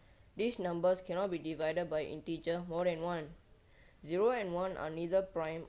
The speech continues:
or composite. So examples of prime numbers are two, three, five, seven, and eleven.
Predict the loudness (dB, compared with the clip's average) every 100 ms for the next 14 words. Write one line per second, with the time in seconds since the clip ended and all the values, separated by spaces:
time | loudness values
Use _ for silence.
0 | -6 -6 -4 -6 -4 -4 -6 -10 -18 -20
1 | -20 -20 -20 -12 -2 0 2 0 0 0
2 | -2 -2 -2 -4 -4 -4 -2 -4 -4 -6
3 | -4 -6 -6 -10 -20 -20 -6 2 2 2
4 | -2 -14 -4 -2 -2 -6 -10 -4 -2 -2
5 | -4 -14 -14 -4 -2 0 -2 -4 -4 2
6 | 4 4 2